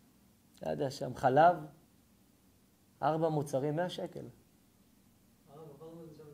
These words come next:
Speaker 2: כל המלחמה, כל המלחמה עברתי את זה שם.
Speaker 1: זה, זה
Speaker 2: עכשיו
Speaker 1: טירוף,
Speaker 2: יצאתי משם.
Speaker 1: זה טירוף. אתה רואה את העולם הולך, האדם לקח, קנה בית פעם, קנה בית, שילם משכנתה, שש אלף. אמר, "אני עומד בזה." הרוויח משכורת,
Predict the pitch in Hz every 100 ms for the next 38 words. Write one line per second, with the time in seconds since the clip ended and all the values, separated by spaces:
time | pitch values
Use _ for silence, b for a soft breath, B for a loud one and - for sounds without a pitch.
0 | - 170 160 - - - 170 180 170 156
1 | 156 135 120 - - 131 139 - - -
2 | - - - - 120 131 120 127 139 170
3 | 170 - 175 - - - 113 120 143 180
4 | 240 165 - - - - - - - -
5 | b b b b 120 147 143 214 214 165
6 | 185 165 175 175 b b b 120 - 120
7 | 151 147 147 - 135 143 139 127 117 117
8 | 101 107 - - 127 147 127 156 156 147
9 | 147 139 160 156 170 170 170 - - -
10 | - - 151 - 110 104 - - - _
11 | - - - - 139 175 160 156 143 139
12 | 117 101 95 - - - b b b b
13 | b b b 135 135 180 156 147 143 170
14 | 170